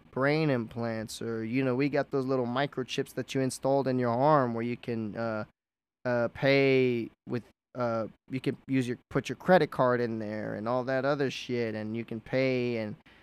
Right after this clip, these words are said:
and unlock things with your hand with those little microchips. I see that happening in the future. Yeah, I see us, you know, having,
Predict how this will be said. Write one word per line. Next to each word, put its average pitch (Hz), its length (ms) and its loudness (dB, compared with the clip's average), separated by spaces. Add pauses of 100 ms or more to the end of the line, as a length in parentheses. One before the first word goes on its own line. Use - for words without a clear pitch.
(540)
and 110 340 -4
unlock 113 480 -4
things 117 460 -6
with 113 200 -8
your 110 140 -6
hand 127 420 0
with - 140 -12
those 110 180 -6
little 117 200 -2
microchips. 120 640 -6
I 131 100 -2
see 160 220 -2
that 160 260 6
happening 127 400 2
in 117 80 -2
the 113 60 -4
future. 123 280 -8
Yeah, 143 420 0
I 123 100 2
see 147 300 -2
us, 143 300 -2
you 143 80 -2
know, 135 300 0 (540)
having, 135 760 2